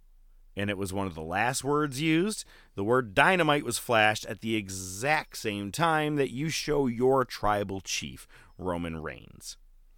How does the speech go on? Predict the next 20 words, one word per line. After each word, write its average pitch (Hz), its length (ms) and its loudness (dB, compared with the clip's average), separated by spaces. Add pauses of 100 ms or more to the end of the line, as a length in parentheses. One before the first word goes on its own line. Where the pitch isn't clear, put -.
(420)
So 131 160 0
when 131 160 6
I 131 220 10
said, 160 420 8 (760)
"I 139 140 8
am 117 100 4
a 107 40 0
shit 185 240 0
starter," 95 460 2 (600)
well, 127 120 0
I 175 40 2
screenshotted 156 640 2
it 170 140 4 (260)
and 170 160 0
put 165 140 4
it 123 100 4
up 123 160 4
on 120 140 6
our 110 480 4 (480)
page 107 540 0